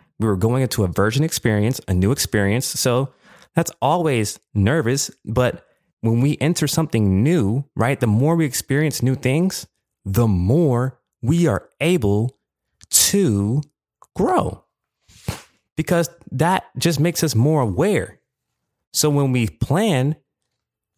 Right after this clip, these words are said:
when we plan an event, or when we game plan for a game, or when we plan a talk that we're gonna have with our parents, or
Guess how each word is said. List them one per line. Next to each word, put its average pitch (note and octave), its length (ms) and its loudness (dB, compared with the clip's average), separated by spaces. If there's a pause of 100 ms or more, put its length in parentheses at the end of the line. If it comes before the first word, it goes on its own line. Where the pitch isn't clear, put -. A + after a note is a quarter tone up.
(220)
when A#2+ 100 0
we B2+ 120 0
plan F3 360 -2
an A2 180 2
event, C#3 420 0 (340)
or A#2 160 0
when A#2 200 0
we G#2+ 120 0
game C#3+ 380 0
plan C3+ 260 -2
for G2 220 0
a F#2 60 0
game, E3+ 460 0
or G2 320 0 (420)
when A#2 160 2
we G#2 100 0
plan E3 360 -2
a A#2 60 0
talk D#3+ 380 -2
that - 240 -6
we're G#2+ 100 0
gonna G2 300 0
have D3+ 520 0 (140)
with - 180 -2
our D#3 320 0 (120)
parents, D3+ 560 -2
or D#2 320 -2